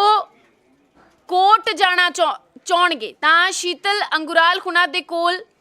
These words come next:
ਹੁਣ ਇਹੀ ਆਪਸ਼ਨ ਹੈ ਕਿ ਉਹਨਾਂ ਨੂੰ ਹਾਈ ਕੋਰਟ ਦਾ ਦਰਵਾਜ਼ਾ ਖਟਖਟਾਉਣਾ ਪਏਗਾ। ਉਹਨਾਂ ਨੇ ਅਸਤੀਫਾ ਵਾਪਿਸ ਲੈਣ ਦੇ ਲਈ ਚਿੱਠੀ ਲਿਖੀ ਸੀ, ਪਰ ਕੁਲਤਾਰ ਸਿੰਘ ਸੰਧਵਾ ਵਿਧਾਨ ਸਭਾ ਦੇ ਸਪੀਕਰ ਹੁਣਾਂ ਦੇ ਵੱਲੋਂ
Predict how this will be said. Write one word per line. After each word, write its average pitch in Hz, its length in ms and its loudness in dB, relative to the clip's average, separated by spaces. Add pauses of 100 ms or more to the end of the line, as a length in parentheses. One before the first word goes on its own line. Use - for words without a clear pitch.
(500)
ਹੁਣ 349 220 -2
ਇਹੀ 320 360 -2
ਆਪਸ਼ਨ 359 440 0
ਹੈ 349 140 2
ਕਿ 359 160 -10
ਉਹਨਾਂ 330 300 0
ਨੂੰ 349 400 -4 (380)
ਹਾਈ 311 280 0
ਕੋਰਟ 339 260 -2
ਦਾ 339 200 2
ਦਰਵਾਜ਼ਾ 302 560 2
ਖਟਖਟਾਉਣਾ 330 840 -2 (400)
ਪਏਗਾ। 320 420 2 (320)
ਉਹਨਾਂ 359 260 0
ਨੇ 381 100 2
ਅਸਤੀਫਾ 370 520 0
ਵਾਪਿਸ 320 500 0
ਲੈਣ 330 260 0
ਦੇ 311 100 -8
ਲਈ 330 200 -4
ਚਿੱਠੀ 339 680 -8
ਲਿਖੀ 285 400 -8
ਸੀ, 359 300 -6
ਪਰ 339 500 0 (520)
ਕੁਲਤਾਰ 330 460 0
ਸਿੰਘ 349 280 -6
ਸੰਧਵਾ 311 460 0
ਵਿਧਾਨ 294 360 -2
ਸਭਾ 330 260 0
ਦੇ 330 180 -6
ਸਪੀਕਰ 320 480 -4
ਹੁਣਾਂ 311 260 -2
ਦੇ 302 120 -10
ਵੱਲੋਂ 302 460 0